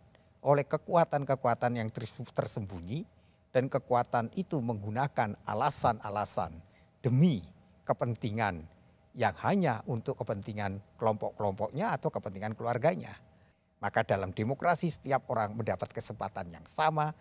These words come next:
dan tidak boleh ada karpet merah lagi. Dan itulah esensi dari demokrasi yang sejati.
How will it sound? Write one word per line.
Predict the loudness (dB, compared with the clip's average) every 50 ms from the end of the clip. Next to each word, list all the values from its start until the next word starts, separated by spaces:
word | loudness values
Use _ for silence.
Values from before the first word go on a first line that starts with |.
| -20 -20 -20 _ _
dan | 0 0 0
tidak | 0 -2 -2 -2 -2 -2 -2
boleh | -4 -2 -2 -2
ada | -4 -6 -8 -6
karpet | -4 -6 -6 -4 -4 -6 -6 -6 -8
merah | -10 -8 -6 -6 -6
lagi. | -8 -10 -14 _ -18 -20 -20 -20 _ -20 _ _ _ _ _ _ _ _ _ _ _
Dan | -6 -6 -6 -6 -8 -12 -10 -10
itulah | -10 -6 -4 -4 -2 -4 -4 -6 -10
esensi | -8 -4 0 0 0 0 0 -4 -4 -4 -4 -4
dari | -6 -8 -8 -10
demokrasi | -16 _ _ _ -8 -6 -6 -6 -6 -8 -8 -8 -8 -8 -10 -12
yang | -10 -12
sejati. | -12 -14 -12 -16 -18 -18 _ -20 -20